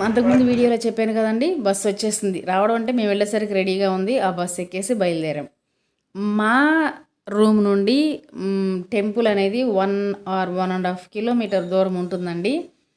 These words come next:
వాకబుల్ డిస్టెన్స్ అంటే నడిస్తే ఒక పావు గంటలో వెళ్ళిపోవచ్చు, but బస్సులో అయితే just five minutes. ఓకేనా? బస్సులో నుండి ఆ ప్రెమిసెస్ అంటే అక్కడ ఉన్నటువంటి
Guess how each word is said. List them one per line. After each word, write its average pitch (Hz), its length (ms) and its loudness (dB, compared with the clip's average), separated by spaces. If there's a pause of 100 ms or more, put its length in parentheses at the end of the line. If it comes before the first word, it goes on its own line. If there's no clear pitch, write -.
(300)
వాకబుల్ 254 460 2
డిస్టెన్స్ 254 380 2
అంటే 220 160 2
నడిస్తే 262 400 6
ఒక 302 140 6
పావు 226 280 4
గంటలో 220 300 0
వెళ్ళిపోవచ్చు, 202 680 -2
but 190 240 -2
బస్సులో 180 360 -2
అయితే 196 180 0
just 190 320 -4
five 170 380 -8
minutes. 147 260 -10 (600)
ఓకేనా? 240 300 -2
బస్సులో 208 400 0
నుండి 208 500 -2
ఆ 190 100 0
ప్రెమిసెస్ 190 520 -4
అంటే 185 360 -4
అక్కడ 170 220 -8
ఉన్నటువంటి 185 600 -8